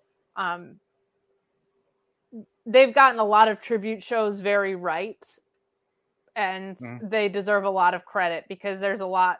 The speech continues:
Speaker 1: to, there's a lot of human stuff that we don't consider in that. And that's, uh, an entire grieving roster of people, um,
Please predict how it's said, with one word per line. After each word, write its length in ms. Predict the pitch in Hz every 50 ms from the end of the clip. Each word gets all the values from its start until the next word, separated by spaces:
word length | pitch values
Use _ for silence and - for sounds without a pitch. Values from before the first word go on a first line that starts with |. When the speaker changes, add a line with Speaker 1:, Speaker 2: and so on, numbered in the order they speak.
| _ -
Speaker 1:
to, 500 | - 208 190 185 185 185 180 180 180 - _ _ _ _ _ _ _ _ _ _ _ _
there's 160 | - 233 226 220
a 60 | 262
lot 180 | 254 254 240
of 80 | 233 220
human 400 | - - 269 254 240 233 233 220
stuff 320 | 220 - - 220 208 -
that 160 | - 220 190 202
we 80 | 202
don't 220 | 196 202 196 185 -
consider 640 | - 190 190 - - 196 185 185 180 175 165 - - -
in 220 | 180 185 180 170
that. 300 | 160 147 143 143 143 - - -
And 160 | 202 190 175
that's, 460 | 175 175 170 165 - - - - - - -
uh, 340 | 190 175 160 160 160 131 - -
an 180 | 196 196 190
entire 520 | 190 196 190 - - 214 202 202 202 196 185
grieving 420 | - 208 208 196 180 190 185 180
roster 540 | 180 175 170 170 - - - - 202 190 190
of 100 | 180 - _ _
people, 460 | - 202 185 - 180 170 180 165 165 _ _ _ _ _ _ _ _ -
um, 360 | - 190 175 165 156 160 -